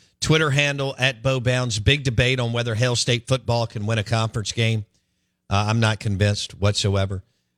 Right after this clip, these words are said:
I think their best opportunity will be at Arkansas. Um, and I don't consider that, like, a really good opportunity, but if you had to ask me out of all the games,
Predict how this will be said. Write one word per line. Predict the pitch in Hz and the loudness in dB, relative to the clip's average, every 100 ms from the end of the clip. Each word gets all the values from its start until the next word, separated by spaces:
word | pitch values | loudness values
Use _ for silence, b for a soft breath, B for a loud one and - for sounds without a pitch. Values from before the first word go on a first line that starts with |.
| - | 0
I | |
think | 110 104 | 2 2
their | 98 | 0
best | 85 117 110 - | 0 0 2 0
opportunity | 110 104 107 - 110 107 104 | 0 -2 -4 -2 -2 0 0
will | 95 92 | 0 0
be | 107 104 - | 0 0 2
at | 107 - | 0 0
Arkansas. | - 98 101 104 - 104 104 - _ _ _ _ _ _ _ - _ - | -2 0 0 -2 0 0 -2 -6 _ _ _ _ _ _ _ -20 _ -2
Um, | 92 90 87 87 82 80 - _ _ | 2 4 2 0 -4 -8 -14 _ _
and | 95 95 | 2 4
I | 107 | 4
don't | 101 - _ _ | 0 -6 _ _
consider | - 95 104 92 | -4 0 2 2
that, | 98 92 | 2 0
like, | 87 85 | -2 -2
a | 78 76 _ _ _ _ _ _ _ _ _ _ | -4 -6 _ _ _ _ _ _ _ _ _ _
really | 92 110 117 82 | 0 4 4 2
good | 80 76 | 0 0
opportunity, | 73 - - 76 73 101 | -2 -4 -4 -4 0 0
but | - 82 - _ _ _ _ _ _ _ _ _ _ _ _ _ _ _ - | 0 0 -2 _ _ _ _ _ _ _ _ _ _ _ _ _ _ _ -2
if | 92 - | -2 -2
you | 87 78 | -6 -4
had | - 101 | -2 0
to | 92 | 2
ask | 90 87 | 0 0
me | 90 85 | -2 -2
out | 90 85 | 0 -2
of | 82 | -2
all | 82 | -4
the | 76 | -6
games, | 71 135 151 76 110 - - | -2 0 0 0 -4 -6 -10